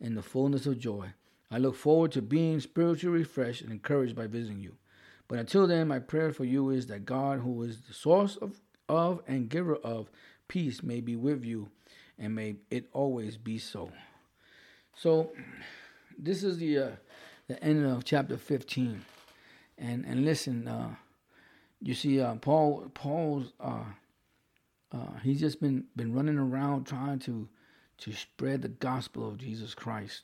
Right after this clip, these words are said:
to, to the Gentiles and the Jews, right? And bringing gifts back to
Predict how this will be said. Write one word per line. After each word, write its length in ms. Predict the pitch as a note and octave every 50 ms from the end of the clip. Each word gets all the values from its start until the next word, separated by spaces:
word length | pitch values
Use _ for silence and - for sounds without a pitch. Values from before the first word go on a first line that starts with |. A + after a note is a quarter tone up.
| _ - -
to, 280 | - A#2+ A2 G#2 G#2+ G#2+ _ _ _ _ _ _ _ _ _
to 100 | - -
the 80 | G#2 G2
Gentiles 680 | G2 G#2+ A2+ A2 G#2+ - A2+ A2 A2+ A2 G#2 G#2+ A2 -
and 80 | G#2 G2+
the 60 | G#2
Jews, 460 | A2+ G#2+ G#2+ A2 A2 G#2 A2+ - - - - - - _ _ _ _ _ _ _ _ _ -
right? 280 | G#2+ G2+ G#2 G#2+ G#2+ A2+ - _ _ _ _ - _ _ _ _ _ -
And 120 | G2+ G2+
bringing 320 | G2 A#2+ B2 B2+ B2 A#2 G#2
gifts 260 | A#2+ B2+ B2 B2 -
back 380 | - - A#2 A2+ A#2 A2+ - -
to 320 | - B2 A2+ A2 G#2+ G#2+